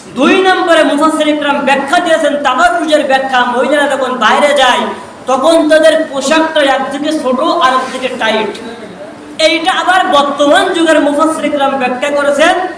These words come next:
যে, তারা যদি কোনো পোশাক পরে অথবা বরকা পরে, এটা তাদের কাছে ফ্যাশন মনে হবে, একটা স্টাইল মনে হবে।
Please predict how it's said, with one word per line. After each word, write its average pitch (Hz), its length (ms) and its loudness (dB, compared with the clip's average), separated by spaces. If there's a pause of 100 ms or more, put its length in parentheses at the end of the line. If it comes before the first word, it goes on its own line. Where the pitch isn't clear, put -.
(280)
যে, 233 100 -4
তারা 285 440 2
যদি 294 140 -2
কোনো 262 260 -2
পোশাক 247 420 -2 (140)
পরে 247 340 2 (300)
অথবা 392 320 2
বরকা 302 400 2
পরে, 277 300 0 (400)
এটা 277 360 2
তাদের 311 380 2
কাছে 320 260 0
ফ্যাশন 240 460 -2
মনে 262 200 -2
হবে, 196 300 -2 (380)
একটা 247 220 -4 (140)
স্টাইল 311 480 0
মনে 233 200 -4
হবে। 190 220 -6